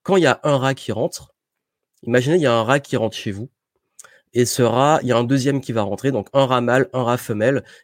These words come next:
ils vont faire, ils vont s'accoupler, et il y aura plein de petits bébés rats, et les petits bébés rats, ils vont s'accoupler, il y aura plein de, en fait, vous,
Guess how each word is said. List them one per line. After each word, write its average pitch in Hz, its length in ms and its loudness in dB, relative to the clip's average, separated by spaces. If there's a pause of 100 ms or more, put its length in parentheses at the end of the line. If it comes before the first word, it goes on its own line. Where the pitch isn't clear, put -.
ils 151 100 2
vont 139 140 2
faire, 131 320 0
ils 139 80 0
vont 139 100 0
s'accoupler, 131 500 -2
et 131 120 -4
il 117 40 -2
y 117 40 0
aura 110 220 0
plein 165 100 0
de 170 60 -4
petits 143 280 -4
bébés 123 280 2
rats, 117 240 -4 (260)
et 151 80 2
les 147 120 2
petits 151 200 -8
bébés 135 280 0
rats, 135 180 0
ils 131 60 0
vont 123 80 -2
s'accoupler, 123 560 -2
il 127 40 0
y 113 80 0
aura 104 180 0
plein 131 240 -2
de, 123 120 -4
en 92 40 -6
fait, 147 220 -2
vous, 131 180 -8